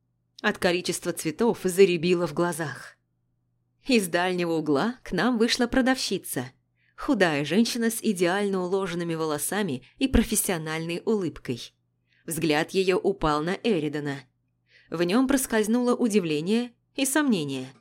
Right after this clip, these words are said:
Она поспешно склонилась в легком поклоне. "Ваше Высочество,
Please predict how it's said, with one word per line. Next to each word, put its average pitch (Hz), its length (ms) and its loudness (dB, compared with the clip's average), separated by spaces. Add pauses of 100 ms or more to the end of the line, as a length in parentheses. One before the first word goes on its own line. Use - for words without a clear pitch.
(540)
Она 208 220 2
поспешно - 640 0
склонилась 196 640 -2
в - 40 -10
легком 165 400 -2
поклоне. 143 640 -6 (1200)
"Ваше 226 400 2
Высочество, 214 680 -2